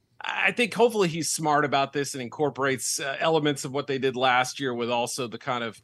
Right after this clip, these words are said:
you know, West Coast system that he's been steeped in. And if he does and Dak plays up to the potential, you know, he's shown up until probably the last eight games last year, it could be a very successful thing.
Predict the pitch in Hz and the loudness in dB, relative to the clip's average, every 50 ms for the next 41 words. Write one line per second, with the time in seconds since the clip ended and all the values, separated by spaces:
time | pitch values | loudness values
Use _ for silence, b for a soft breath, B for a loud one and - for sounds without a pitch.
0 | b b b b b - 151 120 123 123 123 143 143 143 - - - 160 139 135 | b b b b b -14 -12 -10 -6 -2 0 0 2 0 0 -2 -2 -2 0 0
1 | 135 - - 156 139 - - - 127 120 123 127 120 120 127 127 120 107 - - | 0 0 -2 -2 -4 -4 -4 -6 -4 -4 -2 -4 -4 -4 -6 -8 -6 -6 -6 -6
2 | - - 127 110 - - - - 135 123 120 - 127 117 113 117 113 113 110 101 | -6 -8 -10 -8 -6 -6 -6 -6 -6 -6 -6 -6 -6 -4 -4 -4 -4 -4 -6 -8
3 | b b b b b b _ _ - - 143 - 185 151 143 143 170 220 226 190 | b b b b b b _ _ -14 -10 -8 -6 -4 0 2 4 4 4 2 0
4 | 143 123 107 135 139 - - - - 156 170 165 139 160 165 - - 170 147 135 | -4 -4 -2 -2 -2 -2 -2 -4 -2 -2 0 0 0 0 -2 -2 -4 -10 -10 -10
5 | - 139 - 165 165 170 - - 175 170 165 165 147 _ - 123 151 156 156 151 | -12 -10 -6 -4 -4 -4 -4 -4 -4 -2 -2 -4 -6 _ -8 -6 -4 -2 -2 -2
6 | 147 156 151 135 - - 151 151 170 180 160 139 139 - 139 127 - 143 127 - | -2 -4 -6 -4 -2 0 2 2 2 2 2 0 0 -2 -6 -8 -6 -8 -4 0
7 | 151 143 151 151 139 131 135 135 139 139 - 135 139 131 107 131 143 180 196 - | 4 4 4 4 4 4 2 2 2 0 0 -2 -4 -4 -4 -6 -8 -8 -8 -6
8 | 98 101 110 113 - - 123 127 135 - - 156 147 156 151 123 131 143 165 160 | -4 -4 -4 -4 -4 -6 -6 -6 -4 -4 -6 -4 -2 -2 0 0 0 0 0 -2
9 | - 147 - - 117 95 - - 92 92 _ - 101 - 107 113 | -6 -8 -8 -8 -8 -8 -10 -12 -16 -18 _ -16 -16 -16 -16 -20